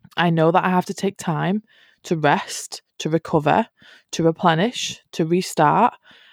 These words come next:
And that's what it's about. So right now, if you're not feeling completely and, you know, infatuated with yourself 'cause you're so amazing,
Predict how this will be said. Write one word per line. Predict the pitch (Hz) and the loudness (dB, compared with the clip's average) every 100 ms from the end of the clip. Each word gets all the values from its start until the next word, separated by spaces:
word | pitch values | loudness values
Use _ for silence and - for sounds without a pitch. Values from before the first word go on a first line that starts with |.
| _ | _
And | - 180 | -2 0
that's | 208 156 | 0 0
what | 202 | -2
it's | - | -2
about. | 180 208 185 160 | 0 4 4 2
So | - 180 | -4 0
right | 220 254 - | 2 0 0
now, | 180 170 147 160 - - - - _ - | 2 4 2 0 -10 -20 -20 -20 _ 0
if | 185 175 | 0 4
you're | 208 | 4
not | 196 196 - | 4 2 2
feeling | 202 185 185 175 | 2 4 2 0
completely | 180 170 - 196 208 214 202 196 - | -2 -4 0 2 2 4 4 4 0
and, | 170 170 160 - _ _ _ - | 2 4 2 -4 _ _ _ -2
you | |
know, | 175 | 0
infatuated | - 165 - 214 202 208 175 165 | 0 -4 2 2 2 -2 -2 -2
with | 170 | -2
yourself | 165 170 175 151 160 - | -2 2 4 4 2 -4
'cause | 180 | -2
you're | 165 160 | -2 -2
so | - 214 196 | -2 2 2
amazing, | 175 175 185 175 156 156 | 2 0 0 0 -2 -2